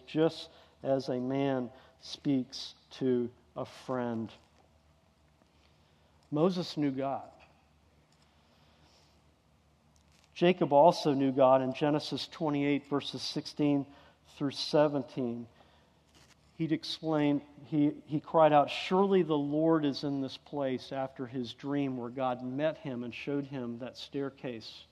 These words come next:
that ladder to heaven, if you remember. Jacob knew about God, but knew God intimately at this point and actually said,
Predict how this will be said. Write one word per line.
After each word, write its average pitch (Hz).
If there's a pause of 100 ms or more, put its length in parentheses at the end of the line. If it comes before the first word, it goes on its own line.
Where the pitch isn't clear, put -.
(920)
that 131
ladder 131 (140)
to 123
heaven, 127
if 113
you 131
remember. 123 (880)
Jacob 175 (220)
knew 151
about 165
God, 127
but 131
knew 151
God 139 (120)
intimately 139
at 123
this 139
point 131 (300)
and 135
actually 139 (220)
said, 127